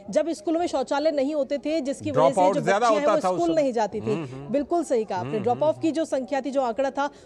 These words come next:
Speaker 1: वो
Speaker 2: हम्म।
Speaker 1: काफ़ी ज़्यादा था। और सिर्फ ये बात हम शीर्ष अधिकारी, शीर्ष लेवल पे नहीं कह रहे, बल्कि अगर हम ज़मीनी स्तर पर देखें
Speaker 2: हर एक
Speaker 1: तो
Speaker 2: लेवल
Speaker 1: ज़मीनी
Speaker 2: पर
Speaker 1: स्तर
Speaker 2: इसका
Speaker 1: जो
Speaker 2: फायदा
Speaker 1: ग्रामीण
Speaker 2: दिखाई
Speaker 1: क्षेत्र
Speaker 2: पड़
Speaker 1: की
Speaker 2: रहा है।
Speaker 1: महिलाएं हैं
Speaker 2: ठीक
Speaker 1: वो भी
Speaker 2: है।
Speaker 1: आगे बढ़ रही हैं, स्वयं सहायता समूह हो गया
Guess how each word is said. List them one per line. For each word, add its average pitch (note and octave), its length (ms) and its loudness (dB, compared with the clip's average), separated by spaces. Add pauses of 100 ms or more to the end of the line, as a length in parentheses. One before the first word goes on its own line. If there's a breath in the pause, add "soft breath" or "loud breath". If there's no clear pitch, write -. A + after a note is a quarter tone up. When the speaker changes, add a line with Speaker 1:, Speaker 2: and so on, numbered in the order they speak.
(140 loud breath)
Speaker 1:
वो C4+ 100 2
Speaker 2:
हम्म। D4 100 0
Speaker 1:
काफ़ी D#4 240 2
ज़्यादा C#4+ 300 2
था। - 300 -4
और F#4 60 6
सिर्फ G#4 260 -2
ये G4 240 2
बात E4+ 240 -2
हम F#4+ 100 -2
शीर्ष E4+ 260 -4
अधिकारी, C#4 800 -2
शीर्ष D#4+ 280 -4
लेवल D4+ 220 2
पे E4+ 120 0
नहीं C#4+ 180 0
कह B3 120 2
रहे, C#4+ 140 2 (280 loud breath)
बल्कि C#4+ 220 2
अगर F4+ 120 2
हम F4+ 160 -2
ज़मीनी C#4+ 300 0
स्तर E4 160 2
पर D#4+ 160 2
देखें C4 300 0 (180)
Speaker 2:
हर C4+ 120 2
एक D4+ 100 4
Speaker 1:
तो E4+ 60 4
Speaker 2:
लेवल G#3 260 4
Speaker 1:
ज़मीनी D4+ 100 2
Speaker 2:
पर F4+ 80 4
Speaker 1:
स्तर E4 80 4
Speaker 2:
इसका D#4+ 200 4
Speaker 1:
जो F4+ 60 2
Speaker 2:
फायदा C#4+ 200 4
Speaker 1:
ग्रामीण D#4 160 2
Speaker 2:
दिखाई - 200 0
Speaker 1:
क्षेत्र D4 100 -4
Speaker 2:
पड़ - 60 -6
Speaker 1:
की E4 80 0
Speaker 2:
रहा D4+ 80 -2
है। D4 80 2
Speaker 1:
महिलाएं C#4 260 0
हैं D#4 120 0 (160)
Speaker 2:
ठीक C4+ 160 2
Speaker 1:
वो C4+ 60 4
भी G3 100 4
Speaker 2:
है। E4 80 6
Speaker 1:
आगे D#4+ 220 4
बढ़ D4+ 140 4
रही D4 100 0
हैं, D#4 120 0 (140)
स्वयं D4+ 260 2
सहायता D4+ 340 0
समूह D4 320 0
हो C#4+ 100 2
गया C#4 240 0